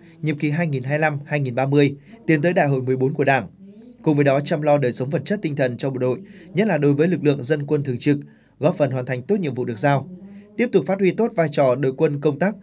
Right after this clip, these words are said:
đội quân lao động sản xuất, cùng với cấp ủy, chính quyền và nhân dân các dân tộc trong tỉnh,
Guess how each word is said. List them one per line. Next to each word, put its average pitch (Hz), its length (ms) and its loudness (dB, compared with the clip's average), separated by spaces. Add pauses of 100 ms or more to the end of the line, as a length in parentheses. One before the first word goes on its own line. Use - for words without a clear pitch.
(140)
đội 151 200 0
quân 180 140 0
lao 165 140 0
động 139 160 -4
sản 113 160 -6
xuất, 220 180 -4 (320)
cùng 165 140 2
với 165 100 2
cấp 156 200 -4
ủy, 143 200 2
chính 143 200 -6
quyền 147 200 2
và 127 100 -2
nhân 147 160 -4
dân 147 180 -2
các 190 80 -2
dân 180 160 -2
tộc 135 160 -2
trong 143 160 -4
tỉnh, 139 160 0